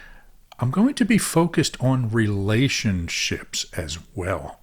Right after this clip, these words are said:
And this takes us to one of the reasons why so many people misidentify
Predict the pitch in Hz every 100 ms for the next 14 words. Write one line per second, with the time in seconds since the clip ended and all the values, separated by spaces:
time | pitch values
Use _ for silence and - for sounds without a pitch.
0 | - 101 110 156 - 151 - 131 - 117
1 | 98 104 139 170 123 95 92 95 95 101
2 | - 98 82 - - 202 220 180 143 -
3 | 131 113 101 113 110 113 87 78 104 165
4 | 190 - - 85 71 82